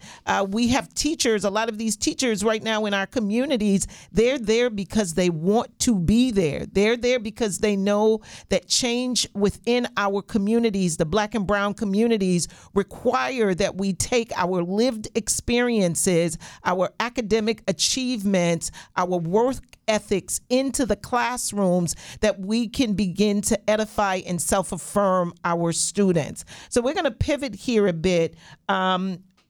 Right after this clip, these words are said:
again, when we think of leadership, there are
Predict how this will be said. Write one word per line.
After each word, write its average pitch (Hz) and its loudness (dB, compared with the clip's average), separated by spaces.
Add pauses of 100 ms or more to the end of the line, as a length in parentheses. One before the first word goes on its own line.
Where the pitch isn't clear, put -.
(160)
again, 190 0 (920)
when 220 2
we 262 2
think 254 -2 (120)
of 180 0 (340)
leadership, 190 2 (480)
there 190 2
are 180 2